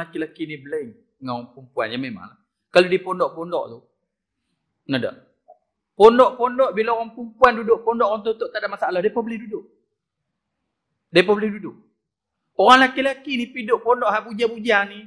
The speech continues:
dia bukan boleh duduk. Dia tua, dia puas, tua-tua pun dia puas tau. Kau tengok, mana ada orang tua-tua bujang-bujang pergi duduk pondok? Tak ada. Ha, gitu. Lepas tu kalau dia pergi duduk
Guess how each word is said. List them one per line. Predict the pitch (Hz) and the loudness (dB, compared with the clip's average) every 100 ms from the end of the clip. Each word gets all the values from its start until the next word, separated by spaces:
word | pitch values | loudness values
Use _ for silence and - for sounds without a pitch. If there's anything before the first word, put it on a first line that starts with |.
| - _ 240 | -20 _ 2
dia | 339 | 6
bukan | 320 | 6
boleh | 269 285 | 6 2
duduk. | 349 359 - _ _ _ _ _ _ _ _ _ _ _ _ _ _ - | -4 -4 -8 _ _ _ _ _ _ _ _ _ _ _ _ _ _ 2
Dia | 320 320 | 2 2
tua, | 339 370 370 - - _ | 2 4 6 2 -4 _
dia | 202 320 320 | -2 -2 -2
puas, | 370 403 233 - | 8 8 8 4
tua-tua | 381 403 427 381 269 | -4 -2 6 8 8
pun | 302 | 4
dia | 349 | -2
puas | - 415 392 381 | 2 2 2 -2
tau. | 381 262 - _ _ 160 - - _ _ | -2 -2 -2 _ _ -12 -12 -18 _ _
Kau | 392 | 4
tengok, | 359 254 175 - - | 6 6 2 -2 -12
mana | - 403 415 403 | -6 0 0 6
ada | 370 | 8
orang | 320 311 | 8 6
tua-tua | 311 262 294 247 | -2 0 6 6
bujang-bujang | 240 254 247 233 220 | 4 -6 -4 0 0
pergi | 208 | 4
duduk | 214 185 | 6 6
pondok? | 175 143 - _ _ _ _ _ _ _ | 2 -6 -10 _ _ _ _ _ _ _
Tak | - 403 | 0 2
ada. | 403 - - _ _ _ _ _ _ _ _ | 0 -2 -10 _ _ _ _ _ _ _ _
Ha, | 160 143 | 6 6
gitu. | 123 98 - _ _ _ _ _ _ _ | 4 -12 -18 _ _ _ _ _ _ _
Lepas | - 339 | 6 6
tu | 381 | 8
kalau | 370 339 | 6 4
dia | 320 320 | 2 0
pergi | - 370 339 311 | 0 -2 -2 0
duduk | 311 | 0